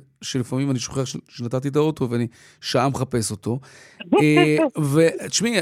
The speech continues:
Speaker 1: אז אם לוקחים יום-יום, זה, זה תשע מאות שקל לחודש, זה, זה יותר מעשרת אלפים
Speaker 2: נכון
Speaker 1: שקל
Speaker 2: מאוד,
Speaker 1: לשנה.
Speaker 2: נכון, ואני צריכה להיות כנה ולבוא ולהגיד שאם לוקחים את הרכב יותר מארבע פעמים בשבוע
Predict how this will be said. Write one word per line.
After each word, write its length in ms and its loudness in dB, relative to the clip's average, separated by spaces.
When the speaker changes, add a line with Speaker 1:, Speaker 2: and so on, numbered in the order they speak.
Speaker 1:
אז 220 -2
אם 120 2
לוקחים 300 2
יום-יום, 460 4
זה, 100 -2
זה 220 -2
תשע 240 2
מאות 180 2
שקל 280 0
לחודש, 600 2
זה, 120 -2
זה 240 -8
יותר 220 -2
מעשרת 320 0
אלפים 180 6
Speaker 2:
נכון 220 4
Speaker 1:
שקל 120 6
Speaker 2:
מאוד, 80 4
Speaker 1:
לשנה. 420 4
Speaker 2:
נכון, 400 2
ואני 280 0
צריכה 220 0
להיות 320 0
כנה 440 0
ולבוא 340 0
ולהגיד 420 0
שאם 380 2
לוקחים 440 0
את 120 -4
הרכב 420 -2
יותר 460 2
מארבע 480 2
פעמים 400 -2
בשבוע 500 0